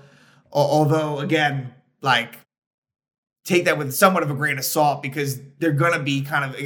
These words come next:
especially with these back-to-backs, they're gonna be splitting time anyway. But Igor has struggled, uh, really ever since he came back, s-, that injury. That Carolina game really did a number to the Rangers, where Fox gets hurt, Chytil gets hurt, and Shesterkin gets hurt. That game really,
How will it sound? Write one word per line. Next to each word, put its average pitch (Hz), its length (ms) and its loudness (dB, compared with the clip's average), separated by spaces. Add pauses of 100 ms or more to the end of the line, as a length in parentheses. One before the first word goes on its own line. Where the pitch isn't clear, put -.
especially 180 300 2
with 151 80 -10
these 151 120 -8
back-to-backs, 147 540 0
they're 151 100 -6
gonna 151 80 -6
be 139 60 -6
splitting 143 280 -6
time 135 280 -10
anyway. 143 520 -4 (320)
But 139 120 -4
Igor 165 340 0
has 123 180 -2
struggled, 113 520 -10 (400)
uh, 110 240 0 (400)
really 202 340 8 (500)
ever 196 280 4
since 185 340 -4
he 170 100 -8
came 151 280 -8
back, 151 160 4
s-, - 180 -10
that 147 260 -2
injury. 151 460 -4 (300)
That 214 180 4
Carolina 247 460 2
game 175 260 -2
really 180 220 4
did 170 120 2
a 160 60 0
number 151 300 -2
to 147 60 -4
the 139 100 -4
Rangers, 127 420 -8
where 123 140 -6
Fox - 420 2
gets 185 240 -4
hurt, 165 540 -2
Chytil 170 360 0
gets 175 220 -2
hurt, 175 260 0
and 139 80 -8
Shesterkin 156 520 -4
gets 160 180 -4
hurt. 190 420 0 (440)
That 226 260 4
game 202 420 -2
really, 165 720 -2